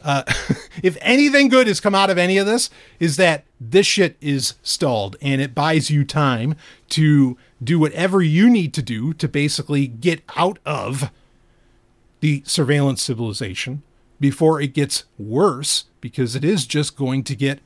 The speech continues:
worse. You know, again, we got a nice reprieve here. I'm not expecting this to be like, "Oh, these companies are gonna tank."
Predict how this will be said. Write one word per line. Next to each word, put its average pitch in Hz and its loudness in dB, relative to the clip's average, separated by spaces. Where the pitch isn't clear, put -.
worse. 147 0
You 139 -2
know, 123 -2
again, 131 -2
we 135 -2
got 185 0
a 202 -2
nice 202 0
reprieve 180 2
here. 117 -4
I'm 135 -4
not 160 -2
expecting 160 -2
this 123 -2
to 135 -4
be 123 -2
like, 123 -4
"Oh, 151 0
these 123 -4
companies 135 -6
are 123 -8
gonna 113 -8
tank." 147 -4